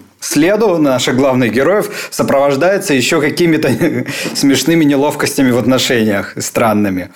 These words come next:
Каждый раз, когда у вас встречаются какие-то герои второстепенные, решением сцены может стать какой-то неожиданный поворот этих героев.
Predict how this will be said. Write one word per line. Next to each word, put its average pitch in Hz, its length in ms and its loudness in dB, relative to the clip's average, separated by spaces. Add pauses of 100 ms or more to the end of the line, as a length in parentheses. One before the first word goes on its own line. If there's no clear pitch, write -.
(120)
Каждый 170 380 0
раз, 160 200 0
когда 127 280 0
у 123 40 0
вас 117 120 0
встречаются 120 560 -2
какие-то 110 420 0
герои 120 800 0 (220)
второстепенные, 117 1080 -2 (220)
решением 147 540 0
сцены 208 360 0
может 127 280 0
стать 180 460 -2 (240)
какой-то 156 480 0
неожиданный 143 600 2
поворот 131 480 0
этих 110 260 0
героев. 117 540 0